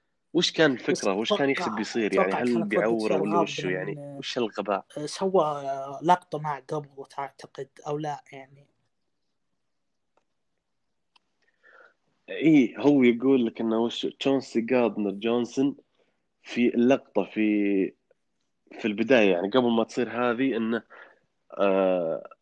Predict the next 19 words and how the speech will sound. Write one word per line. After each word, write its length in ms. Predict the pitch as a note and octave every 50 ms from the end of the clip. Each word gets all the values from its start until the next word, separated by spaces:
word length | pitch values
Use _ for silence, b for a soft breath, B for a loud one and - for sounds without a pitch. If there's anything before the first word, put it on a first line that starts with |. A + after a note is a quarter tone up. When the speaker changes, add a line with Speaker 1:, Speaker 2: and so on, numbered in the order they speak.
| _ -
Speaker 1:
خلع 440 | - - - C#3+ C3+ C3 A#2+ G#2 - -
حقة 300 | - - A2 G#2 A2+ G#2+
Speaker 2:
حلو. 100 | - G#2
Speaker 1:
الفم 360 | G2 - - G#2+ G2 F2 - - _ _ - - - - -
من، 420 | F#2+ F2+ F#2 F#2+ F#2+ F#2 F#2 F#2
آه، 420 | F2+ F2 F2+ F2+ F2+ F2+ F2 F2 F2+ - _ - -
من 180 | - F2+ F#2 F#2
خوذة 280 | - - A2+ G#2 F#2+ - -
ويمز. 400 | G#2 G#2+ G2+ F#2 E2+ - - -
حلو. 380 | - - G#2+ A2+ B2+ C#3 C3+ - _ _ _ B B B B B B B B _ _ _ -
بعد 380 | - - F3 E3 D3+ D#3 C#3+ C#3+
ما 140 | D3+ D3+
خلعها 460 | C#3+ - D3+ E3 D#3+ D3+ B2 - A#2+ A2+
على 260 | G#2+ A#2+ C#3+ D3 D3
طول، 420 | C#3 - D3+ D#3 E3 E3 C#3+ - -
مدرب 560 | - G2 G#2+ A2+ A#2 C3+ D3 C#3+ C#3 C3 A#2+ B2
البيرز 840 | B2+ B2 B2 B2 B2 B2 A#2 A#2 A2+ C#3 C#3+ D3 D#3+ D#3 C#3+ A#2+
طلع 360 | - - C#3+ C#3+ C3+ A#2 G2+
ويمز، 460 | G2+ G#2+ A2 G#2+ G2+ F#2+ - - -